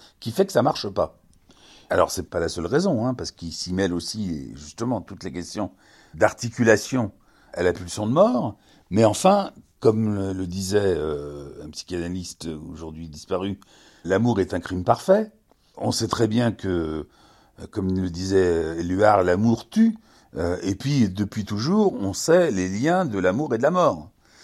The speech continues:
Un psychanalyste ne peut pas échapper à toutes ces questions qui s'articulent autour de, euh, aimer à en étouffer l'autre, euh, mourir d'aimer, et, et, et en même temps,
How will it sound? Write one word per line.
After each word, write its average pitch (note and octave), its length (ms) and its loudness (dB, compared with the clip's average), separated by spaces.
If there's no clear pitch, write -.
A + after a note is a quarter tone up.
Un A2+ 200 -2
psychanalyste B2 420 -2
ne B2+ 100 -2
peut A2 160 -2
pas C#3+ 180 0
échapper A#2+ 500 2
à A#2 40 2
toutes A#2 200 -10
ces A2+ 120 -6
questions F3 540 -2
qui F#2+ 160 -14
s'articulent A#2+ 580 0
autour D3 440 2
de, G2 180 -2
euh, F#2+ 580 0
aimer B2+ 520 8
à F2+ 120 8
en G2 160 2
étouffer G#2 420 -4
l'autre, F3 500 4
euh, F#2+ 160 -2
mourir B2+ 420 4
d'aimer, E3 540 4
et, - 680 -4
et, A2+ 120 2
et A#2+ 60 6
en A2 100 6
même G#2+ 160 2
temps, A3+ 420 6